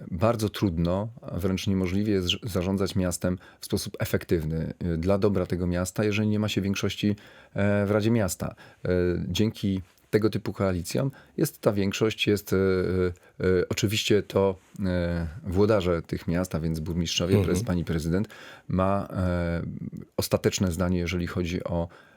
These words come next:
Speaker 1: e, tego, kogo wyznaczyć na stanowisko zastępcy, bo pamiętajmy, że to jest tak naprawdę osoba najbliżej pracująca z, e, prezydentem czy burmistrzem. My to szanujemy.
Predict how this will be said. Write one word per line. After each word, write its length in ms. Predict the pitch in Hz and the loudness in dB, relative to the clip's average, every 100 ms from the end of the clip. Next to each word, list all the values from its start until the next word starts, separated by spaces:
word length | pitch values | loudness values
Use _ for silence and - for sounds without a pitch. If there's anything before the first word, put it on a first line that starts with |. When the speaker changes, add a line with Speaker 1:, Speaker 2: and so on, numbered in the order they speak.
| - | -8
Speaker 1:
e, 400 | 98 87 87 85 - - | -2 0 0 -2 -4 -6
tego, 320 | 90 90 85 - _ - | -2 0 -2 -6 _ 0
kogo 240 | 120 101 | 2 2
wyznaczyć 460 | 90 87 87 82 - | 0 0 -2 -4 -4
na 120 | 85 | -4
stanowisko 840 | - 85 85 82 - 85 85 82 64 | -2 -2 -2 -4 -2 -2 -2 -4 -2
zastępcy, 680 | 87 87 - 78 - 123 147 - - - | -2 -2 -2 -4 -2 -2 -2 -12 -20 -4
bo 120 | 98 | -2
pamiętajmy, 480 | 107 113 110 127 117 | 0 0 0 0 0
że 100 | 101 | 0
to 100 | 107 | 0
jest 240 | 107 - | -2 -4
tak 180 | - 90 | -8 -4
naprawdę 340 | 92 - 92 95 | -2 -2 0 0
osoba 240 | 95 92 | 0 0
najbliżej 440 | 92 92 98 95 | 0 0 0 0
pracująca 720 | 90 85 - 87 78 80 78 - | 0 -4 -2 -2 -2 -6 -6 -6
z, 160 | 85 82 | -4 -2
e, 520 | 85 82 82 82 80 80 - | 0 -2 -2 -4 -4 -4 -6
prezydentem 480 | - 85 85 92 95 | -4 -2 0 -2 -2
czy 120 | 87 | -4
burmistrzem. 560 | 82 85 80 76 135 156 - - - - | -4 -2 -2 -2 0 0 -4 -16 -12 -2
My 60 | |
to 80 | 160 | 2
szanujemy. 580 | 156 147 104 82 82 131 | 4 4 4 2 2 0